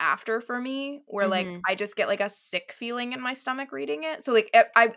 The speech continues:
Speaker 1: I'm, and this was a weird one. We talked about this. Like, I could not put it down.
Speaker 2: Yeah. Yeah.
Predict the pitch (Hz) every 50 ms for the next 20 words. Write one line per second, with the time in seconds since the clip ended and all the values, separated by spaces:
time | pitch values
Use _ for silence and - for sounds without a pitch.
0 | - - 226 233 240 226 233 - 233 226 226 226 247 247 - 294 262 277 240 262
1 | 285 269 214 196 196 202 208 226 220 220 220 208 180 170 170 - 180 180 - -
2 | 190 185 - 196 196 190 _ _ _ _ - 240 220 214 208 196 - - 208 185
3 | - - 190 233 214 143 - 185 180 143 127 170 - _ _ _ _ _ _ -
4 | - - 117